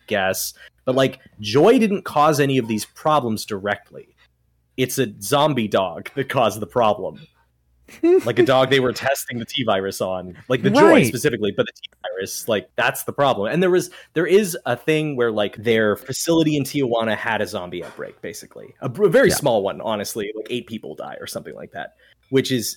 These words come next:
Speaker 1: awful, yes, but, like, comparatively small for, like, Umbrella. <laughs> Um, and it's like, we, okay, so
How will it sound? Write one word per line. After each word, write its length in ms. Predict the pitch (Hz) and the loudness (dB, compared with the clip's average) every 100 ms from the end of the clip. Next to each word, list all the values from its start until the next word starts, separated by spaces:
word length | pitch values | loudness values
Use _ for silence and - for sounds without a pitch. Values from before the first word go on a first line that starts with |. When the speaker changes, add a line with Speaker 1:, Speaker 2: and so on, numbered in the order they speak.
| _ | _
Speaker 1:
awful, 360 | 117 147 98 - - | 0 0 -2 -6 -4
yes, 320 | 101 110 - | -4 -4 -10
but, 240 | 110 135 | -4 -2
like, 220 | 127 113 | 0 -2
comparatively 480 | 143 127 131 113 107 | -4 2 2 2 0
small 240 | 113 107 104 | 0 0 0
for, 120 | 110 | 0
like, 200 | 98 - 131 | 0 0 -2
Umbrella. 560 | 123 117 101 110 - _ | 2 2 2 0 -2 _
<laughs> 300 | _ - 131 | _ -8 -2
Um, 500 | 269 196 180 151 - _ _ - | 2 4 2 -2 -8 _ _ -12
and 80 | 220 | -10
it's 140 | - | -8
like, 240 | 214 214 _ | -8 -10 _
we, 240 | 151 202 - | -12 -12 -10
okay, 360 | 160 147 95 - | -6 -4 -6 -10
so 460 | - - 170 160 | -6 4 4 2